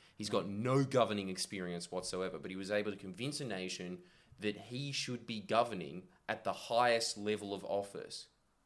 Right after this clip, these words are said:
Speaker 1: with no experience.
Speaker 2: Granted, I think a large component of that was also the fact that the populace had felt as though they'd been let down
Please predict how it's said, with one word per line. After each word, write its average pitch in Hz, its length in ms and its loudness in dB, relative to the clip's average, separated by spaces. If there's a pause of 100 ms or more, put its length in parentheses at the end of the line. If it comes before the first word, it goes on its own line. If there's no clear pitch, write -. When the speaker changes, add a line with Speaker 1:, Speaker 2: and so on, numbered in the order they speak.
(1000)
Speaker 1:
with 101 200 -8
no 147 380 4
experience. 139 880 -2 (920)
Speaker 2:
Granted, 143 540 4
I 120 120 8
think 123 320 -4 (100)
a 113 140 -2
large 120 460 2
component 117 480 -6
of 104 140 -8
that 110 220 -2
was 107 180 -8
also 107 400 -4
the 101 100 -12
fact 101 320 -8
that 101 240 -8 (160)
the 117 100 -10
populace 110 500 -4
had 104 160 -6 (540)
felt 110 260 -4
as 107 100 -6
though 107 100 -4
they'd 104 180 -4
been 107 180 -6
let 107 240 -4
down 110 520 -2